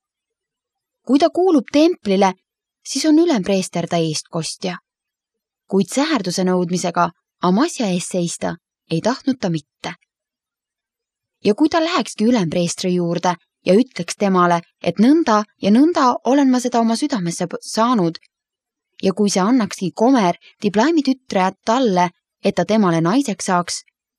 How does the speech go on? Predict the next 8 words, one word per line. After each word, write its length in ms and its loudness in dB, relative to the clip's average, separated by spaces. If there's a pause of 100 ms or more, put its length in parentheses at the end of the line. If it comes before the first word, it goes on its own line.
(180)
kus 260 -6
oli 180 0
siis 220 -8
paik, 480 -4 (200)
kuhu 280 -4 (300)
ta 80 -4
teda 240 -4
viiks? 480 -6